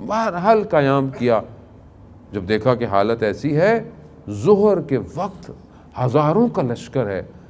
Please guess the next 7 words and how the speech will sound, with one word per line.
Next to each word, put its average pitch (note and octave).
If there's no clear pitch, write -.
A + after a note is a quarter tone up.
हज़रत G#2
मुस्लिम G2
के F2+
पीछे, E2+
लेकिन G2
गुरबत G#2
मुस्लिम F2